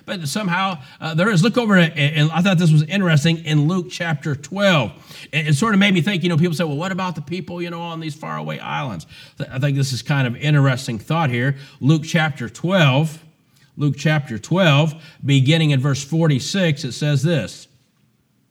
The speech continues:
"The Lord of the servant will come in a day when he looketh not for him, at an hour when he is not aware,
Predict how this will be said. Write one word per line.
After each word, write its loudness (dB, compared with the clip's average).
"The 2
Lord 8
of 4
the 4
servant 2
will 4
come 4
in 4
a 6
day 6
when 2
he 6
looketh 2
not 4
for 2
him, 4
at 2
an 4
hour 2
when 4
he 4
is 0
not 2
aware, 2